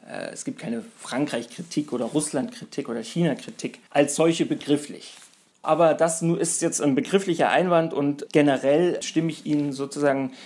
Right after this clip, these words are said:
völlig zu, ähm, dass natürlich israelbezogener Antisemitismus von Kritik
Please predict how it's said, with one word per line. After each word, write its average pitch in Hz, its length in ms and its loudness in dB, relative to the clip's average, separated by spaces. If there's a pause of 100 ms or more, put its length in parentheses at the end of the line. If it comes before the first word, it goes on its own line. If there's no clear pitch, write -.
völlig 135 380 0
zu, 202 540 2 (220)
ähm, 151 200 6
dass 135 200 -2
natürlich 143 340 -4
israelbezogener 127 600 -2
Antisemitismus 123 720 -2
von 147 380 2 (180)
Kritik - 520 -2